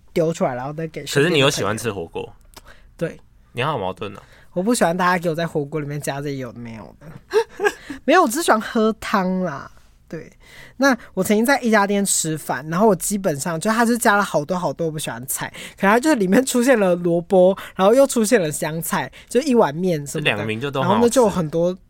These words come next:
Speaker 1: 奇奇怪怪的东西，然后又勾芡，然后又有点洋葱什么的。
Speaker 2: 洋葱超好吃啊。
Speaker 1: 然后我就是默默的几乎把所有东西都捞出来了，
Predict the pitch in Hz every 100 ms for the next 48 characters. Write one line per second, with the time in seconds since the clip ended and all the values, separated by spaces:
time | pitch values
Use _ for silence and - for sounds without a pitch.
0 | _ - - 160 165 190 170 160 147 143
1 | 147 139 165 190 190 180 - 180 175 -
2 | 175 143 139 185 190 165 151 143 127 127
3 | 143 147 135 135 - - - - - 131
4 | 185 240 247 120 254 262 254 254 254 285
5 | 240 247 247 196 175 - 202 220 233 214
6 | 175 139 - - 175 175 208 269 277 175
7 | 165 240 269 320 277 294 294 302 294 294
8 | 320 370 349 320 254 170 180